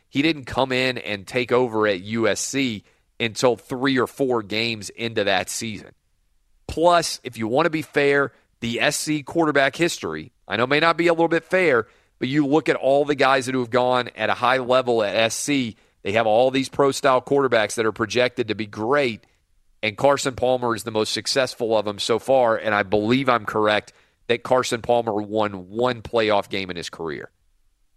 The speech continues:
That's at least worth contemplating a little bit. Um, to me, Baker Mayfield. Oh, man. The guy goes out, and I think on the high end is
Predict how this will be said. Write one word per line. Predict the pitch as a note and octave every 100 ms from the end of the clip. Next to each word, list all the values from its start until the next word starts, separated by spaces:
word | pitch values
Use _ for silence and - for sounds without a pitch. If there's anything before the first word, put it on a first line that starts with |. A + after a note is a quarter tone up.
| _ _ _ -
That's | C3 C3+
at | C#3 A#2+
least | B2+ A2+
worth | A#2+ A2+ G#2
contemplating | - G#2+ G#2 G2 G#2 G2+ F#2+ F2+ -
a |
little | F#2+ G2
bit. | D#2 B1+ - _ - - _ _ -
Um, | A#2+ A2+ G#2+ G#2+ - _ _ _ _ _ - -
to | - C#3
me, | D3+ F3+ E3+ - _ _ _
Baker | D#3 D3+ C#3+
Mayfield. | G#2+ G2+ - C2 - _ _ _ _ _ _
Oh, | C#3+ G#2+
man. | D2 E2 D2+ - _ _ _ _ _
The | B2+
guy | A#2+ C#3 C#3+ E3+ E3+ E3+ D#3+ D#3 _ _ _ _ _ _ _ _ _ -
goes | C3+ D3 C3
out, | B2+ A#2 A2+ - _ _ _
and | A#2 A2+ A2 A2 -
I | A#2+
think | C3
on | A#2 A2+
the | G#2
high | - D3 F3
end | F3 C#3+ A#2 A2 A2 _ _ _ -
is | B2 A2+ A2+ A2 -